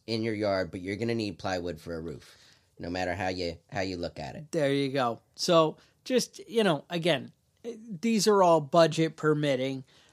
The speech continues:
Speaker 2: Um, you know,
Speaker 1: Space permitting,
Speaker 2: if
Speaker 1: too,
Speaker 2: you're
Speaker 1: when you're
Speaker 2: like,
Speaker 1: talking about plywood.
Speaker 2: "Oh, yeah, exactly." If you're like, "Oh, you know, I have a hundred and fifty for my prepping budget,"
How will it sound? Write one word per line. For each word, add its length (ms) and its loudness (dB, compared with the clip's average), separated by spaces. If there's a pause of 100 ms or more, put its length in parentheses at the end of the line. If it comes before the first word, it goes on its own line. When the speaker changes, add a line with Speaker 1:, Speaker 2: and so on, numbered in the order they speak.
(120)
Speaker 2:
Um, 500 2
you 140 0
know, 140 2
Speaker 1:
Space 160 -10
permitting, 360 -4
Speaker 2:
if 140 0
Speaker 1:
too, 60 0
Speaker 2:
you're 100 10
Speaker 1:
when 80 8
you're 100 8
Speaker 2:
like, 120 8
Speaker 1:
talking 180 0
about 220 -6
plywood. 280 -2
Speaker 2:
"Oh, 280 8
yeah, 380 2 (100)
exactly." 680 -2 (140)
If 180 -6
you're 180 4
like, 360 2
"Oh, 180 8
you 160 6
know, 120 4
I 80 6
have 120 2
a 80 4
hundred 340 0
and 120 -10
fifty 420 -2
for 220 -4
my 160 0
prepping 500 0
budget," 420 -2